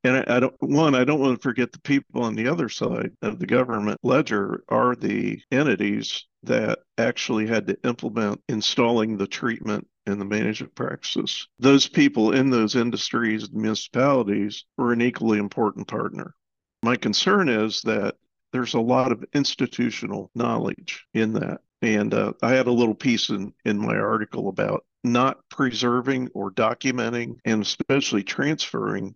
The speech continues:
that institutional knowledge to the current generation of regulators and also industry and municipality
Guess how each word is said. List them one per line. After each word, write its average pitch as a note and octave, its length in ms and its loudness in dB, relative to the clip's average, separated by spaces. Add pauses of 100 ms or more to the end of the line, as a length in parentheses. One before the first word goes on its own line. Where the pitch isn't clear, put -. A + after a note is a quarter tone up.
that A#2+ 180 2
institutional A#2 760 0
knowledge A2 600 0 (120)
to A2+ 240 -4
the G2+ 180 -2
current - 380 -4
generation G#2+ 760 -6
of G#2 400 0
regulators A#2 800 2
and G#2+ 100 -2
also A2+ 360 0 (100)
industry A#2+ 640 2
and A2 80 -2
municipality A2 840 0